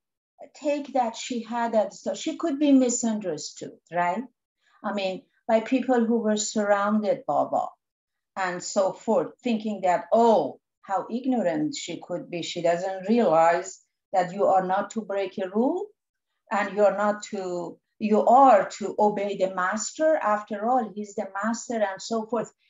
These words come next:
But this position that she was in, that she has to, uh, swing between the motherhood and the spiritual being, was not an easy task, I would think.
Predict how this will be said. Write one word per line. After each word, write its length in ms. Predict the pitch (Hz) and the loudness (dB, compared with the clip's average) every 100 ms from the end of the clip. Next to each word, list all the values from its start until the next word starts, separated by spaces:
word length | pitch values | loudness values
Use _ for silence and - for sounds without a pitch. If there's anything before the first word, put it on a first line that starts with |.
| _ _ _ - | _ _ _ -2
But 140 | 370 | -2
this 220 | 370 392 - | -2 -6 -6
position 800 | - 311 294 370 415 415 302 | -2 -2 0 -2 -4 0 4
that 200 | 262 226 - | 6 4 0
she 160 | - 240 | -6 -2
was 320 | 214 208 208 - | 0 -2 -4 -4
in, 380 | 254 247 214 214 | 2 2 2 0
that 220 | 208 202 | 0 0
she 200 | - 226 202 | -6 -10 -6
has 300 | 254 269 - | -2 -2 -4
to, 340 | - 247 233 226 _ _ _ _ | -8 -2 -2 -4 _ _ _ _
uh, 80 | 226 | -6
swing 800 | 220 - - 285 302 302 247 208 185 | -4 -4 0 2 4 6 4 2 -2
between 680 | 208 - 233 247 240 233 | -4 -2 -2 2 2 2
the 100 | 220 | 2
motherhood 1000 | 214 220 262 285 285 226 233 226 220 214 - 190 | 2 2 2 2 0 0 -2 0 -2 -4 -10 -10
and 200 | 185 190 | -10 -6
the 120 | 185 190 | -4 -4
spiritual 680 | - 226 233 - 247 226 220 | -2 0 0 0 0 0 2
being, 640 | 233 262 240 202 185 - - _ _ _ _ _ _ | 4 6 6 2 -2 -12 -20 _ _ _ _ _ _
was 260 | 214 247 240 | 4 4 6
not 220 | 277 320 | 4 4
an 180 | 311 233 | 4 2
easy 320 | 254 254 247 | 0 0 -4
task, 640 | 220 240 269 240 - - - | -6 -6 -6 -6 -10 -14 -12
I 80 | 170 | -12
would 300 | 139 131 - | -10 -12 -12
think. 280 | - - | -14 -14